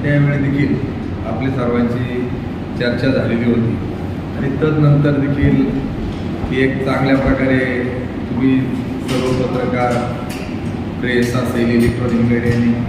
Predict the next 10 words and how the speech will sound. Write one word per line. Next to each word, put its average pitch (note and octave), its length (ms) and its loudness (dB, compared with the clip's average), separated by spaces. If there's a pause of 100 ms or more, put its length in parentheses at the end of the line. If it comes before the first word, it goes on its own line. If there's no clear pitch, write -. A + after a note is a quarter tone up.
(500)
संपूर्ण D#3+ 500 0 (1000)
राज्यामध्ये C3 520 2
चांगल्या B2+ 400 0
प्रकारचं B2+ 520 -2
कव्हरेज A#2+ 300 0
देखील A#2 240 2
दिलेलं A2 340 0
होतं - 1300 -6
आणि C#3 220 2
एक C#3+ 60 2